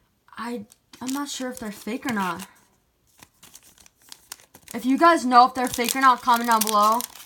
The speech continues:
If you have opened one of these before, because I'm not sure if they're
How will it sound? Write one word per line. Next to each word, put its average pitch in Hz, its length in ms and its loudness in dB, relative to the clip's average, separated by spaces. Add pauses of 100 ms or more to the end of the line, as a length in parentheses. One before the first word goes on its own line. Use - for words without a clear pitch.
(920)
If 220 160 -8
you 240 260 -4
have 233 200 -4
opened 233 280 -4
one 233 100 0
of 233 80 -4
these 240 140 -6
before, 240 520 -2 (560)
because 226 260 -6
I'm 247 240 2
not 269 220 2
sure 240 280 -4
if - 440 -10
they're 202 420 -2